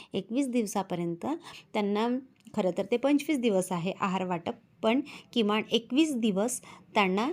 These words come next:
आहाराचं वाटप होणं गरजेचं आहे. म्हणजे अंगणवाडीमध्ये जेवढी बालकं नोंदणी केलेली आहे त्या बालकांच्या ऐंशी, ऐंशी टक्के बालकांना, म्हणजे जसं आपण पूर्वशालेय शिक्षणामध्ये सुद्धा बघितलेलं आहे, ऐंशी टक्के बालक नो-, उपस्थित असणं गरजेचं आहे.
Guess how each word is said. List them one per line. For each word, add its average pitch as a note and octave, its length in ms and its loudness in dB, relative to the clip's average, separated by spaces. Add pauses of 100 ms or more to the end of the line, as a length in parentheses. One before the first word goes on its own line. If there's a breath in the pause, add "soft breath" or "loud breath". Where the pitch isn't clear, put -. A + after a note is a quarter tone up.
(140)
आहाराचं G3 440 2
वाटप F3 380 -2
होणं G3+ 260 -4
गरजेचं E3+ 460 -2
आहे. D#3+ 120 -4
म्हणजे G3 260 0
अंगणवाडीमध्ये F#3+ 760 -2
जेवढी F#3 280 -2
बालकं A3 360 -2
नोंदणी F#3+ 280 0
केलेली F3 440 -4
आहे C#4 120 -6
त्या A#3+ 200 -6
बालकांच्या F3+ 500 -6 (200)
ऐंशी, B3 340 0 (200)
ऐंशी A#3+ 280 0
टक्के F3 300 -4
बालकांना, C#3+ 540 -8 (420 loud breath)
म्हणजे E3 200 -4
जसं F3+ 260 -4
आपण G3 200 -4
पूर्वशालेय F#3 500 -2
शिक्षणामध्ये F3+ 600 -6
सुद्धा F#3 240 -6
बघितलेलं F#3+ 520 -4
आहे, D4+ 100 -4
ऐंशी A3 200 -4
टक्के F3+ 240 -6
बालक F#3 420 -4 (320 loud breath)
नो-, G3 920 0
उपस्थित B3 440 0
असणं F#3 300 -2
गरजेचं F3 420 -4
आहे. - 100 -6